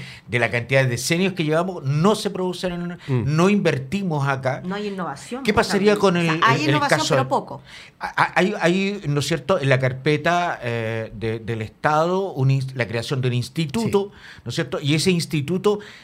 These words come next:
Speaker 1: ah, haría desarrollo científico.
Speaker 2: Sí, ah, o sea, el instituto tiene varias, tiene varias cosas que hacer.
Speaker 1: Ok.
Speaker 2: Ahora, hay que entender esta Estrategia Nacional del Litio presentada por el
Speaker 1: Ujú.
Speaker 2: presidente,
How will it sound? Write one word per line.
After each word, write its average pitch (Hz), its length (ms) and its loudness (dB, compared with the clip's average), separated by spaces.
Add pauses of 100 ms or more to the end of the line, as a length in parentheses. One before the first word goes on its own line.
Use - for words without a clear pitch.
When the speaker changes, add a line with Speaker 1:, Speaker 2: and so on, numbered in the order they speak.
(200)
Speaker 1:
ah, 139 400 0
haría 151 340 0
desarrollo 143 680 0
científico. 196 1120 -6 (600)
Speaker 2:
Sí, - 280 2 (180)
ah, 151 120 0
o 147 100 -2
sea, 185 140 2
el 175 100 2
instituto 175 420 2
tiene 170 220 2
varias, 202 340 2 (160)
tiene 151 180 2
varias 240 220 2
cosas 208 240 -2
que - 80 -6
hacer. - 320 -8
Speaker 1:
Ok. 127 200 -4 (260)
Speaker 2:
Ahora, 156 400 2
hay 170 140 2
que 175 120 -2
entender 151 480 0
esta 220 200 -4
Estrategia 185 440 -2
Nacional 147 420 0
del 175 200 -2
Litio 196 240 0
presentada 135 400 -2
por 170 120 0
el 175 60 -2
Speaker 1:
Ujú. 123 60 -2
Speaker 2:
presidente, 202 600 0